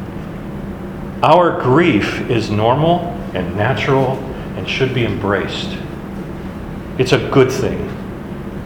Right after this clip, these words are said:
It's a good thing to feel sadness because we love them. As I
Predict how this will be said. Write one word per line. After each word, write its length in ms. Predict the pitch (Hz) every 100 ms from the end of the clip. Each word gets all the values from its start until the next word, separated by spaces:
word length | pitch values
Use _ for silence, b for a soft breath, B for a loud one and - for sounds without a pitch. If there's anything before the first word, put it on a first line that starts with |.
| - - - - -
It's 180 | 139 156
a 60 |
good 320 | 147 - 156 147
thing 420 | - 98 82 -
to 100 | 113
feel 360 | - 117 98 92
sadness 840 | - 110 101 98 85 - - - - - - - - - - - - -
because 540 | - 143 143 131 -
we 180 | 127 139
love 380 | 143 156 147 98
them. 120 | 92 - -
As 260 | 120 -
I 260 | 120 110